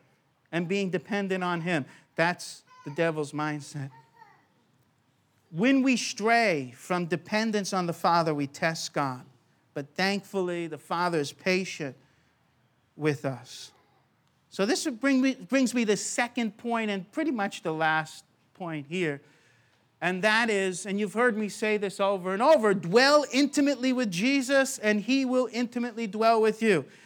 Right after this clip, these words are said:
And it comes from John fifteen, one through eight.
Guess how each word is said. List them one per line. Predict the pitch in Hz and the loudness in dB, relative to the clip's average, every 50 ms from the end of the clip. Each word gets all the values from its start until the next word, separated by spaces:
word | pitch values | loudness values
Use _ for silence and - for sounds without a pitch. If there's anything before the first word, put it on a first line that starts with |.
| - - - | -20 -14 -6
And | 165 180 | -4 -4
it | 190 180 | -4 -4
comes | - 226 240 240 233 214 | -2 0 0 0 0 -2
from | - - 214 202 | -4 -6 -6 -6
John | 170 - 208 208 214 214 208 | -4 -2 0 0 0 0 -2
fifteen, | - - 226 208 208 - - - 220 214 214 208 196 180 165 | -2 -2 -4 -4 -4 -6 -8 -6 -6 -4 -4 -4 -6 -6 -4
one | 170 185 190 190 170 | -4 -2 -2 -4 -4
through | - - 175 170 175 - | -2 -2 -2 -2 0 2
eight. | 170 170 156 135 139 143 | 2 4 4 4 2 -2